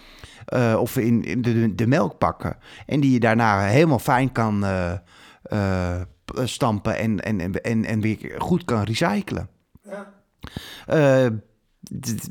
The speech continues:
Speaker 1: ja, of ik de voortouw moet gaan nemen, weet ik ook niet. Maar ik heb wel zin om daar, eh, mijn steentje aan bij te dragen.
Speaker 2: Ja, nou ja, als, als je het, eh, zoals in deze, als je het, eh,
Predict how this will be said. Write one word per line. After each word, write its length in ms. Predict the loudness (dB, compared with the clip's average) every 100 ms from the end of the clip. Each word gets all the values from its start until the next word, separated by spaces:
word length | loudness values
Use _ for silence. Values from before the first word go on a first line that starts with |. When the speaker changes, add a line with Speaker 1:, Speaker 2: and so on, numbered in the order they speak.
| 0
Speaker 1:
ja, 280 | 2 4 2
of 120 | 0
ik 180 | 0 0
de 80 | -2
voortouw 480 | 2 0 2 0
moet 160 | 0 2
gaan 120 | 2
nemen, 280 | 4 4 6
weet 180 | 6 6
ik 100 | 2
ook 180 | 2 4
niet. 320 | 2 0 0
Maar 340 | 2 4 4
ik 100 | 2
heb 100 | 4
wel 140 | 4 4
zin 240 | 2 2
om 100 | 2
daar, 400 | 4 4 2 -2 -18 -12
eh, 140 | -2 2
mijn 280 | 4 4 2
steentje 360 | 2 2 2
aan 80 | 2
bij 180 | 2 0
te 100 | 0
dragen. 440 | -2 -2 -6 -12 -10
Speaker 2:
Ja, 340 | -4 -2 -4 -10 -10
nou 140 | -6
ja, 140 | -4
als, 160 | -4 -6
als 160 | -8 -6
je 80 |
het, 200 | -8 -8
eh, 120 | -14 -12 -12
zoals 320 | -10 -6 -4 -2
in 120 | -2
deze, 340 | -2 -4 -8
als 160 | -10 -10
je 100 | -12
het, 200 | -12
eh, 80 | -12